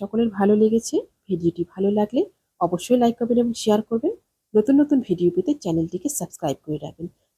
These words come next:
যারা Facebook পেজ থেকে দেখছেন পেজটিকে ফলো করে আমার সাথে থাকবেন। এই ব্লাউজের সম্পূর্ণ সেলাইটি নেক্সট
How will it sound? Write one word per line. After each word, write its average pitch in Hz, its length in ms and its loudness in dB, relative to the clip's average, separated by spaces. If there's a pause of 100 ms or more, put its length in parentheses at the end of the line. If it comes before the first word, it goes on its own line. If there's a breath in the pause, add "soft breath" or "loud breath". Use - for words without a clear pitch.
যারা 220 140 4
Facebook 185 460 0
পেজ 202 240 0
থেকে 202 180 0
দেখছেন 196 360 0 (400)
পেজটিকে 175 400 0
ফলো 185 280 0
করে 233 200 0 (100)
আমার 170 280 -8
সাথে 190 220 -6
থাকবেন। 226 380 -2 (2000)
এই 285 160 8
ব্লাউজের 185 640 4 (180)
সম্পূর্ণ 247 580 2
সেলাইটি 180 560 2 (460)
নেক্সট 330 280 0